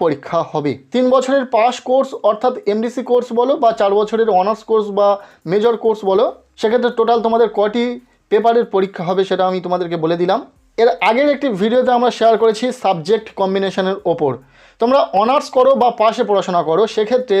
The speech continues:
তোমাদের কোন কোন সাবজেক্টে চুজ করতে হবে, কোন সেমিস্টারের ক্ষেত্রে কোন কোন সাবজেক্টে চুজ করতে হয়, সমস্তটা নিয়ে আলোচনা করেছি। সাবজেক্ট কম্বিনেশন সম্পর্কে সমস্ত গাইড করেছি। যারা এই ভিডিওটি কলেজ ভর্তির আগে দেখছো, অবশ্যই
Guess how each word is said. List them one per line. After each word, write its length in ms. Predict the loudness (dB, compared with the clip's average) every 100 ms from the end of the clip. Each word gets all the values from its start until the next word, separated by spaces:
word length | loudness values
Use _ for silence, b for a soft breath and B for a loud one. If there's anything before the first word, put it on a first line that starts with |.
| 0
তোমাদের 300 | 0 0 0 -2
কোন 120 | -2 -2
কোন 100 | -2 -4 0
সাবজেক্টে 500 | 0 0 0 0 -2 -4
চুজ 140 | -6 -4
করতে 240 | -4 -2 -2
হবে, 180 | 0 0 -2 -6 b b b
কোন 120 | -2 0
সেমিস্টারের 460 | 0 0 2 2 2
ক্ষেত্রে 320 | -2 0 2 2 2 0
কোন 100 | 0
কোন 100 | 0 -2
সাবজেক্টে 440 | 0 -2 0 0 0 -2
চুজ 120 | -4 -2
করতে 260 | -2 0 -2 2
হয়, 220 | 2 2 -2 B B
সমস্তটা 420 | -2 0 0 0 2
নিয়ে 120 | 4 4
আলোচনা 260 | 2 0 0
করেছি। 220 | 2 2 0 -2
সাবজেক্ট 340 | -2 0 -4 -2
কম্বিনেশন 460 | -2 -2 -2 -4 -6 -4
সম্পর্কে 460 | -2 0 0 2 0 0 B B B -4
সমস্ত 300 | 0 0 0 2
গাইড 160 | 2 2
করেছি। 280 | 2 0 0 -6 -6 -2
যারা 160 | 2 4
এই 60 | 4 2
ভিডিওটি 380 | 2 2 2 0 0
কলেজ 220 | 2 2 2
ভর্তির 300 | 0 0 -2 0 2
আগে 140 | 2 2
দেখছো, 220 | 0 0 0 2
অবশ্যই 360 | 0 2 2